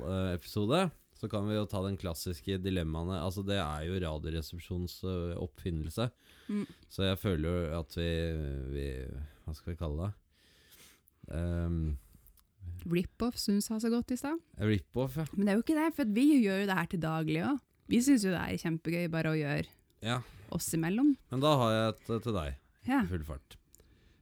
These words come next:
Speaker 1: Eh, vil, eh, du mangla hår på hodet ditt?
Speaker 2: Ja.
Speaker 1: Eh, eller, eh, hatt sånn Make America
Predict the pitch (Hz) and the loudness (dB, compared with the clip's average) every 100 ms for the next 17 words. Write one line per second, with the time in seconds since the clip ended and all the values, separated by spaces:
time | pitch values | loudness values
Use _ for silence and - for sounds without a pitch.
0 | _ 113 120 120 80 123 123 123 123 120 | _ 0 2 0 0 0 0 0 0 -2
1 | 123 131 131 104 87 87 98 107 143 202 | 0 2 2 2 2 0 0 0 2 2
2 | 208 - _ _ _ _ 127 113 104 87 | -2 -10 _ _ _ _ -4 0 0 0
3 | 101 185 - - - _ 214 220 - _ | 2 0 0 -14 -20 _ -2 -2 -6 _
4 | _ _ _ _ _ - - - 50 52 | _ _ _ _ _ -20 -18 -16 -12 -12
5 | - - _ _ _ _ _ _ - 101 | -14 -20 _ _ _ _ _ _ -6 -2
6 | 101 101 101 98 107 107 104 101 98 - | 0 2 2 2 0 0 0 -2 -4 -4
7 | 90 87 78 73 - 85 80 69 73 - | 0 0 0 -4 -4 -2 0 -2 -4 -4
8 | 80 82 82 | -2 -2 -2